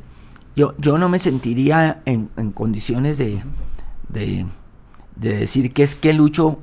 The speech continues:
no quería ayudarle a Peñalosa y se le traba, y se le,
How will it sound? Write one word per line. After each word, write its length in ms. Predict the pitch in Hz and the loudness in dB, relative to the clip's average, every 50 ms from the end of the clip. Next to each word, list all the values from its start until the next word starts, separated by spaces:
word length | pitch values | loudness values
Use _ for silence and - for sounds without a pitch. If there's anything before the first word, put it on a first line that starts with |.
| - | -4
no 460 | - 143 143 147 151 156 156 160 156 - | 0 2 4 4 4 4 4 4 4 4
quería 340 | 165 165 165 165 160 160 | 2 4 4 6 6 4
ayudarle 400 | 156 147 135 127 123 123 120 131 | 4 4 2 0 0 0 -2 -2
a 80 | 143 139 | -2 -2
Peñalosa 460 | 143 131 123 117 113 120 120 - 151 | -2 -2 -2 -2 -2 -2 -4 -4 -4
y 20 | 139 | -4
se 100 | 151 127 | -2 -2
le 100 | 110 104 | -2 -2
traba, 380 | - 110 117 127 123 123 - - | -2 -2 0 2 2 0 0 0
y 80 | 139 127 | -2 -2
se 160 | - - 104 | -2 -2 -2
le, 240 | 107 110 110 - | -2 -2 -4 -4